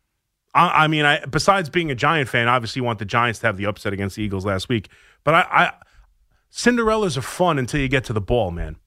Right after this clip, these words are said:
That, that's just how I've always felt. Now, we've got the four best teams in football. And you got Burrow against Mahomes on Sunday. I mean, it doesn't get better than that. I'm so, I, and I'm glad it's not Buffalo because I didn't want the, obviously the neutral site in Atlanta,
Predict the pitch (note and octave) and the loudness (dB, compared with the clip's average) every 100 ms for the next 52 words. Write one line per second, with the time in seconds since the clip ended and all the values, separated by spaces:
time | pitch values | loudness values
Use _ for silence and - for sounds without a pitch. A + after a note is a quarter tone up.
0 | _ _ - C3+ - C#3+ C#3+ D#3+ E3 D#3+ | _ _ -8 -8 -2 0 0 -2 -4 2
1 | D#3+ D3+ C#3+ D#3 C#3 - C#3+ A2+ - _ | 2 2 0 -2 -4 0 0 0 -12 _
2 | B2 D3+ - D3 G3 F3 D#3+ G#2 - - | 0 0 2 2 4 4 2 -2 -4 -2
3 | D3 D#3+ C#3+ D3 B2+ - B2 A2 G#2 G#2 | 0 0 2 0 0 -2 -4 -4 -4 -6
4 | - D2 - _ _ _ - A#2+ E3+ D#3+ | -6 -12 -12 _ _ _ -4 0 4 4
5 | A2+ - C3+ E3+ D#3 C3 C3 A#2 A2+ G2 | 2 2 2 4 0 0 -2 0 -2 2
6 | A#2 G#2 F#2+ F2+ - - - A#2+ C#3 - | 2 0 -2 -8 -12 -20 0 2 2 -2
7 | C3 B2+ G#2+ F#2 - _ _ C3 C#3+ C3+ | -2 0 -2 -4 -8 _ _ 0 0 2
8 | E3+ D#3 B2 A2 - A#2 G2+ E2+ D#2 C2 | 0 0 0 -2 2 2 2 -4 -12 -16
9 | _ _ _ _ - B2+ - E3+ C#3+ C#3 | _ _ _ _ -4 -2 0 2 2 2
10 | C3 C3 B2+ A#2+ C#3+ D#3 E3 - E3 D#3 | 0 4 4 4 4 4 4 2 2 4
11 | D3 C#3 C#3+ C3 A2+ F#2+ F2+ C3+ C#3 C#3 | 0 0 -2 -2 -4 -6 -4 -2 0 0
12 | C3+ C#3+ C#3+ C3+ A2+ C3 C3 B2+ C#3 B2 | 0 -2 -2 -2 2 2 0 -4 -4 -2
13 | B2+ A#2+ B2 C3 B2 A#2 A#2 A2+ A2 | -2 -4 -4 -2 -2 -4 -2 0 0